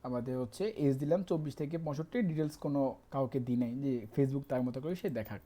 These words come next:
Then হচ্ছে আমরা এখানে চলে আসি। এখানে আসলে আমাদের টোটাল রিভিউটা দেখা যাবে। এখান থেকে আমরা তাকে একটা ক্যাপশন দিলাম, সুন্দর ক্যাপশন, আমরা ইমেজগুলো দিলাম, প্লেসমেন্ট দিলাম, ফর্মটা অ্যাড করে দিলাম, then হচ্ছে ইভেন্ট প্লাস হচ্ছে কোথাতে যাবে সেটাও অ্যাড করে দিলাম।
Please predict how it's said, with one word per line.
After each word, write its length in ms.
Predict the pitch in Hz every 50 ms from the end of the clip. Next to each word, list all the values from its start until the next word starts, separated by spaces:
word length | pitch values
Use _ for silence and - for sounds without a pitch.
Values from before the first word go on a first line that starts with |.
| -
Then 160 | 127 123 123 123
হচ্ছে 180 | 127 - -
আমরা 180 | 147 139 143 143
এখানে 180 | 131 135 139
চলে 200 | 143 - 151 147
আসি। 220 | 151 - - 196 254 - - - - - - - - - - - -
এখানে 200 | - 135 156 170
আসলে 240 | 175 170 - 247 269
আমাদের 300 | 302 247 165 147 147 151
টোটাল 360 | - 135 113 139 135 143 139 - - - - - - 156
রিভিউটা 320 | 151 139 151 151 151 156
দেখা 200 | 147 151 135 156
যাবে। 280 | 147 160 160 170 220 247
এখান 220 | 208 - 170 160
থেকে 240 | 147 165 165 - 233
আমরা 480 | 294 285 185 151 139 139 139 135 135 131 - - - - - - -
তাকে 440 | - 143 123 - - 127 123 123 127 -
একটা 180 | - - - 127
ক্যাপশন 340 | - 135 120 - 135 131
দিলাম, 180 | 127 131 131 127
সুন্দর 340 | 123 - 131 120 117 123 123
ক্যাপশন, 500 | - 127 117 - - 131 123 120 120 120
আমরা 360 | 117 123 123 127 123 123 120 - -
ইমেজগুলো 400 | 135 123 120 117 120 127 127 120
দিলাম, 320 | 123 117 120 123 120 117
প্লেসমেন্ট 480 | 113 - 131 127 120 - 135 127 123 117
দিলাম, 280 | 120 120 120 120 113 110 -
ফর্মটা 320 | - 123 123 120 117 120 123
অ্যাড 140 | 117 -
করে 140 | - 127 123
দিলাম, 440 | 120 123 123 120 120 120 120 123 - - - - - - -
then 120 | - 131 127
হচ্ছে 200 | 123 120 - 127
ইভেন্ট 380 | 120 113 117 123 123 120 113
প্লাস 280 | - 120 117 117 113 -
হচ্ছে 180 | 127 110 - 120
কোথাতে 300 | - 120 120 123 127 131
যাবে 200 | 139 143 196 220
সেটাও 280 | - - 151 143 120
অ্যাড 160 | 110 107 -
করে 120 | - 113 107
দিলাম। 240 | 113 110 113 110